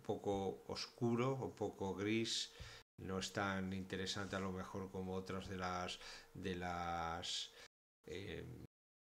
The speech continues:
de, de los vídeos que hemos hecho antes, porque esto al final no le ves una aplicación directa, sino que lo tienes que utilizar en conjunción con otras cosas.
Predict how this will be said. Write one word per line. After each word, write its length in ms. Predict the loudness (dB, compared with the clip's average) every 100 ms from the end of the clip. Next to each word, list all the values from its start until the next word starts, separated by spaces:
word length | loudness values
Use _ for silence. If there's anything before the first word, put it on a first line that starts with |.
| _ -14 -14 -20 _ _ _ _ _ -4
de, 200 | 0 0
de 160 | 0 -2
los 340 | 0 0 -2
vídeos 360 | 0 0 2 0
que 100 | 0
hemos 200 | -2 -2
hecho 180 | -2 -2
antes, 280 | 0 0 0
porque 300 | -2 -2 -2
esto 160 | 2
al 100 | 0
final 400 | 2 -2 0 0
no 100 | 0
le 140 | 0 0
ves 220 | 0 -2
una 140 | -2
aplicación 520 | -2 -2 -2 -2 -2 2
directa, 360 | 2 2 2
sino 280 | 0 0 -2
que 80 | -2
lo 120 | -4
tienes 240 | -4 -6
que 120 | -4 -8
utilizar 440 | -4 -6 -2 -2
en 140 | -2
conjunción 560 | -4 -6 -6 -8 -6 -6
con 140 | -6
otras 320 | -6 -8 -10 -8
cosas. 460 | -6 -6 -8 -10